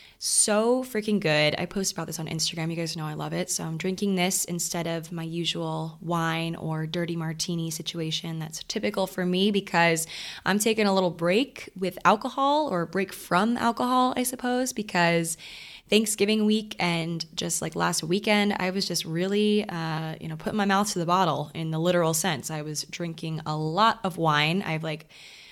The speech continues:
gotten a newfound affinity for wine over quarantine. I mean, I've always loved wine, but I've never really had a full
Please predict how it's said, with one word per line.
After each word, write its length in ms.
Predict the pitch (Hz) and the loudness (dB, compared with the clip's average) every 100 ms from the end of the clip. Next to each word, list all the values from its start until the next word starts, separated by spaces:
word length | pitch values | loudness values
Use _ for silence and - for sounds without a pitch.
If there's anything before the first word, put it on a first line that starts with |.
| - | -8
gotten 260 | - 202 196 | 2 2 4
a 40 | |
newfound 640 | 185 190 196 190 180 170 165 | 2 2 2 0 0 0 -2
affinity 460 | 165 175 160 160 | -4 -2 -2 -4
for 260 | 160 - 160 | -4 -4 -4
wine 560 | 156 165 156 156 156 160 | 0 2 2 0 -2 -4
over 220 | 165 160 | -6 -6
quarantine. 840 | 160 165 160 151 160 - 156 160 - | -6 -4 -2 -2 -2 -2 -2 -2 -2
I 100 | 165 | -2
mean, 180 | 165 | -2
I've 160 | 160 180 | -2 2
always 240 | 349 359 | 4 4
loved 260 | 196 196 190 | 2 0 0
wine, 420 | 160 156 170 269 | 0 2 4 2
but 100 | 202 | 2
I've 140 | 170 175 | 0 0
never 200 | 175 196 | 0 2
really 200 | 180 170 | 0 -2
had 320 | - 165 160 | -4 -4 -4
a 80 | 160 | -8
full 560 | - 170 165 165 165 | -6 -2 2 0 -2